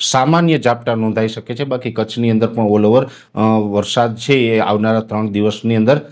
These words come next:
ખાસ કોઈ જોવા નહીં મળે. સૌરાષ્ટ્રની અંદર પણ આ જ પ્રકારની પરિસ્થિતિ રહેવાની છે. સૌરાષ્ટ્રની અંદર પણ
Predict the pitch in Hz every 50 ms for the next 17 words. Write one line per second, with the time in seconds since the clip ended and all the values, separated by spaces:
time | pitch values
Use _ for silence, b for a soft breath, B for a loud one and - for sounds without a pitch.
0 | - _ - - 143 143 143 143 - - 135 127 127 123 110 92 85 110 107 107
1 | 107 98 101 98 95 90 82 80 78 76 b b b b _ - - 139 135 143
2 | 151 165 165 - 170 160 156 156 143 - - 151 135 131 131 127 - - 127 120
3 | 131 127 123 123 113 117 120 113 117 113 117 117 120 113 - 127 113 117 113 113
4 | 113 110 113 113 127 117 110 - 101 101 107 110 110 - 120 110 107 113 110 -
5 | 131 123 B B